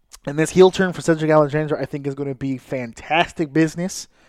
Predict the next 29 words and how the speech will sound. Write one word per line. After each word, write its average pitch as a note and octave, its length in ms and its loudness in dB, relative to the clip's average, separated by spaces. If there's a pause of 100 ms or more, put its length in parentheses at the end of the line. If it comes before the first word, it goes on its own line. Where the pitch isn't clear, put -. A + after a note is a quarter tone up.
(320)
for E3+ 100 2
Cedric. F3+ 540 2 (400)
I D#3+ 80 2
think E3+ 140 2
they're E3+ 100 0
gonna D#3+ 160 -2
get D3 260 0
a C3+ 60 0
lot. C#3+ 480 0
He G#3+ 260 -2
is D#3+ 140 0
a C#3+ 80 2
workhorse. D3 960 0
This D#3+ 180 -6
guy D#3+ 220 2
can C3 280 -8 (200)
fucking D#3 520 -4 (460)
go. C3+ 400 4
He B2 120 -16
can A#2 160 -20
wrestle. - 560 2 (720)
And C#3 180 -2
he's B2+ 220 -12
great. D3 480 0 (640)
But D3 100 2
so G3 260 6
is F3 60 4
Bobby D#3+ 260 6
Lashley. B2+ 500 -2